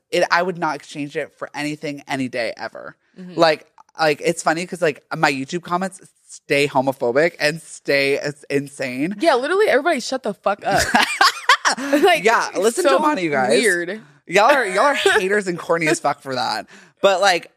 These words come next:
Speaker 1: I, uh, and with everything happening in this, like, in the country and the world with, like, just the hate that queer people get, I would not exchange my identity a single day for it because I live, laugh, love myself.
Speaker 2: Mm-hmm.
Speaker 1: And,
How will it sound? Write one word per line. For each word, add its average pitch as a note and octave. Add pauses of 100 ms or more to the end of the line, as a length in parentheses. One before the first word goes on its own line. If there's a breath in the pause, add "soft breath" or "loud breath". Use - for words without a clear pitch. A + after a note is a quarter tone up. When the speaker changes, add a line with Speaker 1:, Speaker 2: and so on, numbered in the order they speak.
Speaker 1:
I, E3+ (120)
uh, E3+ (360)
and F3
with E3+ (240)
everything F3+
happening E3
in C#3
this, C3+
like, C3
in C#3+
the C#3
country D3
and C3+
the B2+
world C3
with, D#3
like, C3+
just C3+
the C#3
hate C#3
that C3+
queer C3
people C3
get, A#2 (440 soft breath)
I E3
would F#3
not D#3+
exchange D3+
my C#3
identity C3+ (140)
a C#3+
single C3+
day G#2
for F#2
it - (160)
because D3+
I C#3+ (140)
live, C#3
laugh, C3+
love C3
myself. C3
Speaker 2:
Mm-hmm. F#3
Speaker 1:
And, D#3